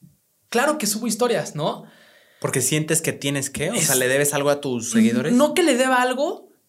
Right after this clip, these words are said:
Speaker 1: pero me siento bien hablar con ellos.
Speaker 2: Ah, bien.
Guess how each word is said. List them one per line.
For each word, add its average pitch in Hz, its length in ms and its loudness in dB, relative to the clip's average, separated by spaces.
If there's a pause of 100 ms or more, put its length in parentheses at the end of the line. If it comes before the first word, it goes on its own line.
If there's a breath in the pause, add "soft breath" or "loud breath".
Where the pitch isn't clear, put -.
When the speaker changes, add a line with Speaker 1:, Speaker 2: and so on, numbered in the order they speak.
(540)
Speaker 1:
pero 214 200 2
me 208 120 2
siento 226 380 4
bien 202 480 0 (140)
hablar 185 440 0
con 190 140 0
ellos. 196 300 0
Speaker 2:
Ah, 135 140 -2
bien. 127 440 -4